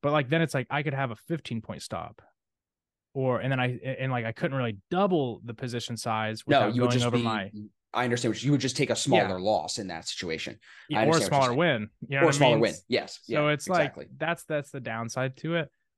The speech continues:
Speaker 1: But the, the, the big thing, and it's weird. It's one of those things that's just like, once you start doing it and you're like,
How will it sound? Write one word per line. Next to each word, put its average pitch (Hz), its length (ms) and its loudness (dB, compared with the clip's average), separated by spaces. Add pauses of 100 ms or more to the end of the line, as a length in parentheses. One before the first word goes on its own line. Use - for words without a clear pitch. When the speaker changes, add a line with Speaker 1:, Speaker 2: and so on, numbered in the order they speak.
(180)
Speaker 1:
But 190 360 4 (140)
the, 135 240 0
the, 127 360 -2
the 135 100 -6
big 175 260 -2
thing, 160 280 -6 (360)
and 190 200 0
it's 190 180 -2
weird. 208 220 2
It's 127 100 -10
one 233 60 -2
of 285 60 -2
those 254 160 -2
things 139 260 -4
that's 139 120 -4
just 131 140 -10
like, 120 140 -6
once 135 200 0
you 165 60 -2
start 113 320 -2
doing 113 300 -2
it 131 180 -2
and 123 180 -2
you're 117 140 0
like, 110 420 -4